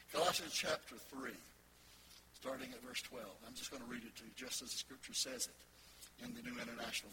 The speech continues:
Version. "Therefore, as God's chosen people, holy and dearly loved, clothe yourselves with compassion,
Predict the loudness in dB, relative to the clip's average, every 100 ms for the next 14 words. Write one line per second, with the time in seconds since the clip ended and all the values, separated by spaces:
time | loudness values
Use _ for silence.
0 | -8 -6 -8 -8 -10 -10 -6 8 10 10
1 | 10 6 6 4 2 -4 -10 -14 -20 -20
2 | -2 6 8 8 8 10 10 10 10 10
3 | 8 8 8 6 4 4 6 6 0 -6
4 | -8 -16 -10 4 6 8 8 8 6 4
5 | -4 -12 -2 0 6 10 10 10 10 12
6 | 12 12 12 8 0 -8 -12 -20 -20 -20
7 | -20 -12 -6 4 10 10 10 4 2 8
8 | 8 10 6 6 2 -2 -2 -4 -6 0
9 | 2 2 2 0